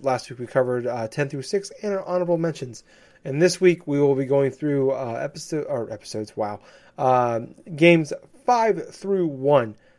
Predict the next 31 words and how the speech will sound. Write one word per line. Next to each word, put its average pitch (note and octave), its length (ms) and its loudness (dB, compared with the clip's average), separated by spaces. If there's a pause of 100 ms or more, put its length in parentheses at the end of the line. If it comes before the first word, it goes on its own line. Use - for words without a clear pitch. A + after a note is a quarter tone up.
(140)
So, C#3+ 480 6
um, C3 500 2 (800)
what E3 140 2
we're D3+ 100 4
doing F3 220 6
is, E3 100 -2
'cause C#3+ 180 -2
Justin C#3+ 320 2
isn't A#2+ 160 -6
here, C3+ 180 -2
but A#2+ 100 -4
he A2 60 -6
texts B2 280 -8
me A#2+ 80 -6
all A2 100 -6
his A2 80 -6
answers, D3 440 -4 (440)
uh, A2 280 -6
and A2+ 80 -6
I A#2 40 -4
haven't A#2 200 -4
looked B2+ 180 -4
at A#2 60 -2
them, A#2+ 120 -6
so A2+ 160 -8
I G#2+ 40 -6
don't G#2+ 120 -10
know G#2+ 140 -8
what G#2 160 -12
they G#2+ 100 -6
are. D3+ 260 2